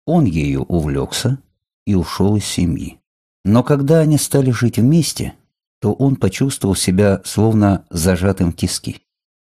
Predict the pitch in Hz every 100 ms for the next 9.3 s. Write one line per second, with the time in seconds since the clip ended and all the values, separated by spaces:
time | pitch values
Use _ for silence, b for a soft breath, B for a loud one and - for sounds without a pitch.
0 | - 123 135 131 156 131 - 117 101 90
1 | - 73 85 - 87 - 67 - - 85
2 | 90 151 135 123 - - _ _ _ _
3 | _ _ - 92 - 90 - 82 - 85
4 | 85 85 - - 85 80 76 80 80 82
5 | 98 78 69 - _ _ _ - 107 117
6 | 113 120 90 - 101 113 180 185 _ _
7 | _ _ - - 98 - 87 - - 151
8 | - 123 127 117 104 - 98 - 104 92
9 | 67 57 -